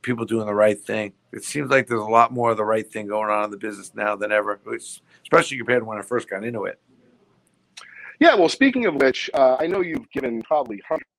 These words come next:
Speaker 2: if not thousands, of interviews and podcast appearances and such. But if you don't mind, for our audience here, uh, and realize that our audience is made up of folks from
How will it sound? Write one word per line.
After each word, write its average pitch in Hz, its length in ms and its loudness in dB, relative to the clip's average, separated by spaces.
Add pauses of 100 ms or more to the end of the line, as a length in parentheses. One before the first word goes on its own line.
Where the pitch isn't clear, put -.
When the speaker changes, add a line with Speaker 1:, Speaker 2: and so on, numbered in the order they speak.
(120)
Speaker 2:
if - 220 -10 (100)
not 107 300 -8
thousands, 120 520 -6
of 101 140 -12
interviews 123 680 -6
and 95 140 -18 (100)
podcast 139 580 -4
appearances 120 540 -12
and 110 80 -14
such. - 380 -2 (460)
But 208 100 6
if 196 80 2
you 233 60 0
don't 262 160 2
mind, 214 240 0
for 165 140 0
our 196 180 4
audience 120 400 -2
here, 123 440 -6 (280)
uh, 120 220 -6
and 156 120 -8
realize 165 300 2
that 135 80 -6
our 151 140 -2
audience 139 360 -4
is 113 140 -12
made 120 180 -4
up 120 200 -4
of 104 100 -14
folks 113 340 -8
from 104 300 -10